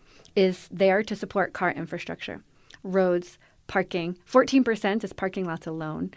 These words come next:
and all the kind of accommodating, um, car culture features. So imagine if we just shared.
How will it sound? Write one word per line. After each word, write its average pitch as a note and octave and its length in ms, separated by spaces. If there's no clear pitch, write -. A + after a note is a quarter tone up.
and G3+ 180
all A3 240
the G#3+ 80
kind G#3 160
of F3+ 60
accommodating, E3+ 880
um, D#3 500
car G3+ 140
culture F3+ 260
features. - 340
So G#3+ 260
imagine A3 420
if A#3+ 120
we F#3+ 80
just F#3 160
shared. - 340